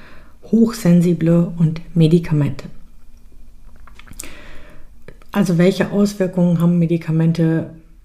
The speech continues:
Und das kann ich immer nur aus meiner Sicht sagen. Das heißt, es gibt gleich auch nochmal einen Disclaimer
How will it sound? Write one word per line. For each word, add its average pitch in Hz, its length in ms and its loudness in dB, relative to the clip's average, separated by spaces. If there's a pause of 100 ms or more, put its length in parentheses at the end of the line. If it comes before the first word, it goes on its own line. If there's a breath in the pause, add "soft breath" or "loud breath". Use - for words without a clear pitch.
(500)
Und 185 180 2
das 165 160 2
kann 202 160 4
ich 202 100 6
immer 185 200 4
nur 190 160 4
aus 170 240 2
meiner 170 480 6
Sicht 170 320 0
sagen. 208 600 0 (100)
Das 170 260 -4
heißt, 185 340 0
es - 100 -16
gibt 180 200 -6
gleich 175 180 2
auch 175 120 2
nochmal 170 240 4
einen 170 100 2
Disclaimer 196 680 4